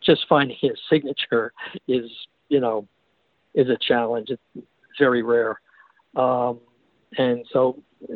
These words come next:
finding anything more extensive than that, that he wrote, other than his name, I mean, besides his name, that would give the, you know, the, the, uh, reader a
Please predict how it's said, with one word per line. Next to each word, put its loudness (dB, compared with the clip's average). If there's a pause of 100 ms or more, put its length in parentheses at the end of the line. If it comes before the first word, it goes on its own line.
(140)
finding 4
anything -6 (320)
more 6
extensive 2
than -2
that, -6 (360)
that 2
he -2
wrote, -2
other 0
than -4
his -20
name, -2
I -12
mean, -8
besides -2
his -18 (100)
name, -6 (640)
that 4
would -2
give 2
the, 2 (600)
you 2
know, 2
the, -2
the, -2
uh, -2
reader 4 (420)
a -2